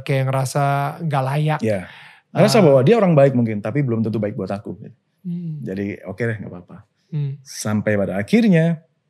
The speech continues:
Speaker 2: eh, Bude itu umroh.
Speaker 1: Hmm.
Speaker 2: "Arda mau titip apa doa?" Itu sepuluh hari setelah mening-, eh, satu bulan setelah meninggal ibu.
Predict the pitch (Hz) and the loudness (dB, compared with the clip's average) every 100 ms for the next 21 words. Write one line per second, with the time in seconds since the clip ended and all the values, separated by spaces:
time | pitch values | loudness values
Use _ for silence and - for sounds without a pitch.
0 | _ _ - - 98 85 _ _ _ _ | _ _ -20 -14 -14 -14 _ _ _ _
1 | _ _ _ _ _ - 113 113 131 160 | _ _ _ _ _ -14 -4 0 4 6
2 | 214 247 - _ _ 135 165 170 - - | 4 0 -12 _ _ -6 -4 -4 -6 -14
3 | _ _ _ - 147 135 98 - _ _ | _ _ _ 0 2 2 0 -10 _ _
4 | - 147 135 131 _ _ _ - 131 175 | -4 -2 -2 -6 _ _ _ -8 -2 2
5 | 196 185 175 170 175 156 120 101 98 110 | 2 0 -4 -4 -6 -4 -4 -6 -10 -14
6 | _ - - 120 190 - 147 131 110 117 | _ -16 -8 -4 -2 -2 -2 0 0 -2
7 | 139 - 113 107 117 107 147 - 117 - | -4 -6 -8 -8 -8 -8 -8 -6 -8 -10
8 | - _ 131 117 135 131 143 135 120 110 | -20 _ -4 0 2 4 2 0 -4 -4
9 | 101 101 95 90 82 | -4 -4 -6 -8 -12